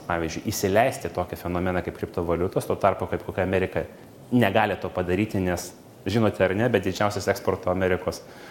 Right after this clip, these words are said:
produktas yra doleris. Žinote ar ne, eksportuoja dolerį į kitą pasaulį. Jeigu dabar doleris nebetaptų valiuta, Amerika netektų savo pagrindinio eksporto šaltinio. Sugriūtų visa ekonomika, ne tik tai Amerikos. Tai, tai, tai vėlgi yra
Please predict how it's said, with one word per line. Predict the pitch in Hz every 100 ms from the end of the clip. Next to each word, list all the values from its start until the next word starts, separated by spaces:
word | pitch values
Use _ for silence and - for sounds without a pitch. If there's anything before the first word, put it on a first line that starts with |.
| -
produktas | - 101 110 - -
yra | 87 95
doleris. | 120 104 78 - - - - - - - - - -
Žinote | 107 95 92
ar | 85
ne, | 92 120
eksportuoja | 127 - 98 101 101
dolerį | 92 90 95 98
į |
kitą | 98 -
pasaulį. | 101 - 117 98 85 - - - - - -
Jeigu | 92 95
dabar | 95 98 95
doleris | 107 104 -
nebetaptų | 101 95 92 104 107 95
valiuta, | 90 90 -
Amerika | 101 98 92 95
netektų | 95 95 - 95
savo | 98
pagrindinio | - 98 98 98 98 90
eksporto | - 87 92
šaltinio. | - 90 113 98 80 - - - - -
Sugriūtų | 95 101 104 101
visa | 101 - 95
ekonomika, | - 98 107 110 104 101 98 92 85
ne | 95
tik | -
tai | - 95
Amerikos. | 107 78 - 73 - - - -
Tai, | 98 87 80
tai, | 98 92 80
tai | 101
vėlgi | 120 101 98
yra | 123 139